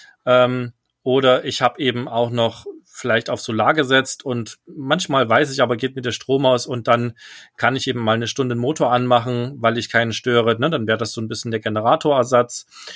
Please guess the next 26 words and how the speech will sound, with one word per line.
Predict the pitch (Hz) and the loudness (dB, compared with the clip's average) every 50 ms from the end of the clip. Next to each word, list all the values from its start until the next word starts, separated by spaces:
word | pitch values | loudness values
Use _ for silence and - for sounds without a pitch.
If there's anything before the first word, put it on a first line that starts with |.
| - _ _ _ _ | -20 _ _ _ _
Oder | 131 127 127 127 | 2 2 4 4
eben | 117 110 117 - | 2 0 -2 0
auch, | - 117 117 113 113 | 2 2 2 2 2
ich | 143 113 - - | -2 -4 -2 -2
hab | 117 - - - | -2 -4 -4 -6
ein | 147 123 113 110 110 110 110 | -2 0 0 0 0 -2 -4
vierundzwanzig | - - 131 131 123 117 - - 117 113 117 113 107 - | -4 -2 0 0 0 0 0 0 0 0 -2 -6 -6 0
Volt | 120 117 113 107 | 2 2 2 2
Fahrzeug | - - 110 110 107 - 117 110 107 | 2 2 2 2 2 0 -2 -2 0
und | 113 107 107 | -2 -2 -2
möchte | 110 110 - - | -4 -4 -2 -2
aber | 113 107 104 104 | 0 0 0 -2
mein | 107 104 104 98 | -2 -4 -4 -6
zwölf | - - 117 113 107 - | -4 -2 0 0 0 0
Volt | 110 104 101 - | -4 -4 -2 -2
Bordssystem | 135 127 - 139 113 - - 127 117 117 | -2 -2 -2 -4 -6 -4 -2 -2 -2 -2
damit | 113 110 113 110 | -2 -2 -2 -2
laden. | 117 120 107 107 107 107 113 110 110 107 - - - - - - _ _ | 0 2 4 4 4 2 0 -4 -8 -10 -12 -20 -20 -20 -20 -20 _ _
Oder | - 156 185 190 180 170 | 4 4 6 6 6 4
eben | 156 139 127 139 143 | 4 2 2 2 4
auch | 120 127 127 | 4 4 4
bei | - - 123 | 4 2 0
diesen | 123 123 110 110 117 113 117 - - - | 0 -2 -4 -4 -4 -6 -6 -8 -6 -2
neuen | 123 120 120 120 120 | 2 2 2 2 0
Fahrzeugen, | 107 - 117 110 110 - - 120 113 113 107 113 110 110 110 107 - _ _ - - - _ _ _ _ - | 0 2 2 2 2 0 0 0 2 2 0 0 -2 -4 -4 -6 -8 _ _ -20 -20 -20 _ _ _ _ 2
ähm, | 117 107 107 107 107 107 104 104 107 110 | 4 6 6 6 4 2 0 -2 -4 -6